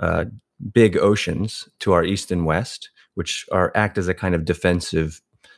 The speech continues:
uh, measure against most kinds of, uh, conventional threats. We have weak and pliant neighbors to the north and south. The Western Hemisphere is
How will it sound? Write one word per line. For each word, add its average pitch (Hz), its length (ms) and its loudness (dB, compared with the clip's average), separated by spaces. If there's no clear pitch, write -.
uh, 82 320 0
measure 87 400 4
against 80 320 -2
most 85 260 0
kinds 80 300 -4
of, 80 200 -6
uh, 80 220 -4
conventional 85 640 2
threats. - 480 -4
We 113 100 6
have 90 100 4
weak 107 260 6
and 92 120 4
pliant 92 360 0
neighbors 92 400 0
to 95 100 -4
the 82 100 2
north 87 280 0
and 80 120 -2
south. 87 380 0
The 92 80 0
Western 87 320 0
Hemisphere 87 580 0
is 78 280 -2